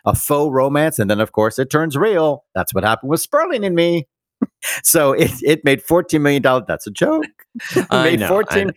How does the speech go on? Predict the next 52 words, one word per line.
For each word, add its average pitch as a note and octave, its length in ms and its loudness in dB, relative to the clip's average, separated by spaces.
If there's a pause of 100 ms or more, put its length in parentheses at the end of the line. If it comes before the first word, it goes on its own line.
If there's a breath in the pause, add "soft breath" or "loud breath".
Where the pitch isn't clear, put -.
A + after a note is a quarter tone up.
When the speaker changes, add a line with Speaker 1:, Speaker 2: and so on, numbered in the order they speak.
(220 loud breath)
Speaker 1:
Yeah, C3+ 140 2
you A#2 240 -2
know. G2 300 2
<laughs> - 40 -2
I F#3 60 2
better D3+ 320 0
make - 120 -8
sure G#2+ 180 2
they G#2+ 160 2
know. D#2+ 140 -2 (280 loud breath)
Fourteen F3 420 0
million D#3+ 240 2
dollars C#3 300 0
this C3+ 140 -6
week. C#3+ 200 0
It's A2+ 160 -4
now A#2 240 0
at G#2 140 -2
thirty-five C3+ 600 0
million G2+ 240 -2
dollars F#2+ 360 0
and F#2+ 160 -6
counting. A2 480 -4 (340)
Then A2+ 120 2
there's G2+ 180 -2
Green C#3 320 0
Snake. D3+ 380 0
That G#2+ 160 0
made A2+ 180 0
another A2 300 0
ten B2+ 340 -2
million B2 300 0
dollars. A#2 360 2
That's G#2 200 -2
the F#2 140 -10
Chinese A2+ 440 0
animated G#2+ 480 2
flick. C3+ 240 0 (320 loud breath)
It's - 160 -4
at A#2 240 -2
just F3+ 340 -2
under C3 200 0
seventy D3 480 -2
million F#2+ 280 0
dollars. F#2 380 0
But A2 120 0
again, A2 360 0
a F#2 80 -2
low, F#2+ 400 0
low C#3+ 440 2
budget C3 360 0
movie. G2+ 400 -2